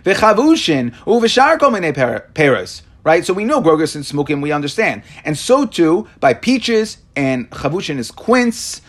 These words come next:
and other peros, that we're also gonna say, so how could you come and say it's only grogus and smukim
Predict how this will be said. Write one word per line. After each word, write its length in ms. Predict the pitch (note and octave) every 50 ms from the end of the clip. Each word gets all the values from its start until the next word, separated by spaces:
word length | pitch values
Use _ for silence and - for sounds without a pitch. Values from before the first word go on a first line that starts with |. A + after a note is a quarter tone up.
| - - - - -
and 160 | C#3+ C#3 C#3
other 320 | C#3+ A#3 C4+ B3+ B3 A#3
peros, 720 | - - F#3 F#3+ F#3+ F#3 F#3+ A3 B3 B3 - - - - _ _ _ _ _ _ _ _ _ _ -
that 240 | F3+ G3+ G3+ -
we're 240 | E3 F3+ G3 A3 -
also 380 | - A#3 C#4+ D4+ - - B3+ A#3+
gonna 200 | G#3+ A#3 A3 G3+
say, 580 | - - A#3+ B3+ B3 A3+ G#3 G3+ G3+ G3+ G3+ - _
so 140 | - - F3
how 160 | G3+ C4 C4
could 160 | B3 D4+ A3+
you 60 | A#3+
come 180 | - A#3 A3 G3+
and 100 | G3 E3+
say 220 | - A3 G#3 F#3
it's 160 | E3+ D#3 - - - -
only 300 | G#3+ B3 C#4 B3 F#3 D#3
grogus 380 | C3+ D#3+ E3 E3 E3+ D#3+ -
and 80 | E3 D3+
smukim 540 | - - F3+ G#3+ G#3+ - E3+ D#3+ D#3+ E3